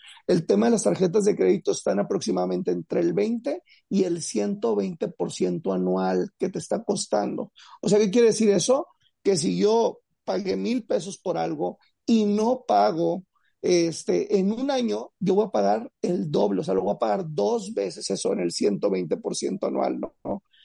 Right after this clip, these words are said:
Entonces es algo tremendo que la gente desconoce y dice, "Pues estoy pagando el mínimo,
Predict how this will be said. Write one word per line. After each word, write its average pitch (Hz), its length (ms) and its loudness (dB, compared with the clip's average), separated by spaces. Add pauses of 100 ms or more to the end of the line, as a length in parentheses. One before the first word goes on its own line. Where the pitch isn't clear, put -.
(240)
Entonces 220 300 2
es - 60 2
algo 254 240 2
tremendo 214 360 0
que 233 120 -2
la 208 80 0
gente 202 260 -2
desconoce 214 400 -2
y 220 40 0
dice, 240 220 -4
"Pues 294 240 -6 (180)
estoy 311 200 -2
pagando 285 340 0
el 277 60 0
mínimo, 269 580 0